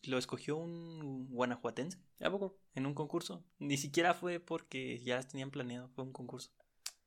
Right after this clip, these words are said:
Speaker 2: No, pues el Azteca está chido, es
Speaker 1: Sí,
Speaker 2: un buen
Speaker 1: un
Speaker 2: nombre.
Speaker 1: gran nombre, ¿eh?
Speaker 2: Ujú.
Speaker 1: Gran tipo,
Speaker 2: Sí.
Speaker 1: gran, este,
Speaker 2: Estadio Azteca.
Speaker 1: simbolismo, ¿no?
Speaker 2: Sí,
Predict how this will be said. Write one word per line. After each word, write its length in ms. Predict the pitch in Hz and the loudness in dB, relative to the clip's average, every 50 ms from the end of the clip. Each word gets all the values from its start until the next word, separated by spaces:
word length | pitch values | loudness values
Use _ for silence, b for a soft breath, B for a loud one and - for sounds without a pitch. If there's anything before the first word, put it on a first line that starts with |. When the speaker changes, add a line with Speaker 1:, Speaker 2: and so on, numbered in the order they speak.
| _ _ _ _ _ _ _ _ - | _ _ _ _ _ _ _ _ -2
Speaker 2:
No, 120 | - 156 151 | -2 -2 -2
pues 100 | - - | 0 2
el 100 | - 110 | 4 4
Azteca 280 | 110 110 - - - 151 | 4 4 0 -2 -2 -2
está 140 | 147 147 143 | -2 -4 -6
chido, 420 | - - 175 175 170 165 160 147 | -8 -8 -8 -8 -8 -10 -10 -6
es 80 | 143 143 | -4 -2
Speaker 1:
Sí, 220 | 151 156 170 180 | 0 2 2 4
Speaker 2:
un 60 | 156 | 4
buen 100 | 147 147 147 | 4 6 6
Speaker 1:
un 60 | 143 | 8
Speaker 2:
nombre. 140 | 139 - 170 | 8 8 10
Speaker 1:
gran 100 | 175 170 | 8 8
nombre, 400 | 156 165 180 180 160 156 156 165 | 8 6 6 8 8 8 6 6
¿eh? 160 | 180 185 185 - | 4 0 -4 -4
Speaker 2:
Ujú. 200 | 135 127 127 135 | -4 -2 0 4
Speaker 1:
Gran 260 | 127 139 160 180 180 | 4 4 4 4 2
tipo, 400 | - 175 - - 165 147 135 - - | -2 -2 0 0 0 0 -2 -6 -14
Speaker 2:
Sí. 140 | - - 143 | -4 0 2
Speaker 1:
gran, 460 | 135 151 156 151 151 151 151 151 143 139 | 2 2 2 -2 -6 -8 -8 -8 -6 -6
este, 680 | 123 120 117 - - - - 120 113 - 135 - - - | -4 -4 -4 -4 -6 -6 -8 -10 -10 -10 -10 -12 -14 -18
Speaker 2:
Estadio 420 | - - - 131 135 135 135 139 139 | -6 0 2 2 4 4 2 2 2
Azteca. 140 | - - - | 2 2 2
Speaker 1:
simbolismo, 580 | - 135 131 123 117 117 131 139 139 127 123 | 2 4 6 6 6 6 4 2 0 -2 -4
¿no? 180 | 120 123 135 160 | -4 -6 -8 -8
Speaker 2:
Sí, 240 | - - 110 110 | -6 -4 -4 -4